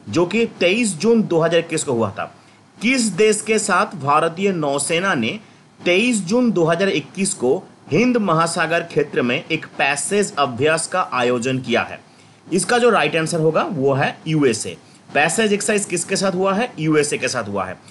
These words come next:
अगर बात करें यूएसए की, तो president कौन है? President है जो Biden। कौन है? जो Biden। ये यूएसए का फ़ोर्टी सिक्स president है, याद करके जाइए। और vice president की अगर बात करें तो है Kamala Harris,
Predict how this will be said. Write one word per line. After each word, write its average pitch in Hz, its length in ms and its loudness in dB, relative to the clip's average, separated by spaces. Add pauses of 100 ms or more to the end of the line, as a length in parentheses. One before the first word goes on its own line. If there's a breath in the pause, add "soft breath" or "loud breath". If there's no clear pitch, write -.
(220 loud breath)
अगर 165 200 4
बात 151 360 0
करें 220 300 0
यूएसए 185 380 0
की, 127 160 -4
तो 170 140 -6
president 180 580 -2
कौन 156 240 0
है? 214 100 0
President 156 460 -2
है 147 240 -6
जो 165 220 2
Biden। 104 480 -2
कौन 147 240 -2
है? 165 140 -2
जो 151 180 -4
Biden। 123 400 -2 (380 loud breath)
ये 180 240 2
यूएसए 196 360 0
का 208 160 0
फ़ोर्टी 180 540 -2
सिक्स - 360 -4
president 156 460 -2
है, 170 160 -2
याद 131 200 0
करके 107 220 -4
जाइए। 90 260 -8 (500 loud breath)
और 160 140 4
vice 143 360 0
president 220 340 0
की 220 60 2
अगर 214 120 2
बात 139 280 0
करें 160 220 -2
तो 175 200 -8
है 147 220 -2
Kamala 143 320 2
Harris, 139 360 -4